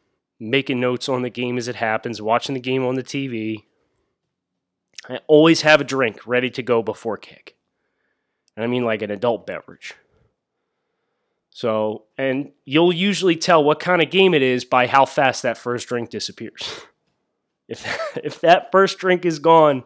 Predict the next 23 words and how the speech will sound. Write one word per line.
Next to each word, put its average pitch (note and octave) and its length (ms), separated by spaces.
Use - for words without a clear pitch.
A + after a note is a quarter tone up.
by C#3+ 320
the C#3 240
end D#3 180
of C3 200
each E3+ 300
team's D#3+ 360
first - 460
possession, C#3 680
it's D3 240
gonna C#3 220
be, A#2+ 480
you B2 40
know, A#2+ 60
it B2 80
could D3 160
be F3+ 100
an G3 60
exciting A#3+ 560
game, C4+ 420
could C3+ 200
be D#3+ 180
a D#3 40
bad, F#3+ 540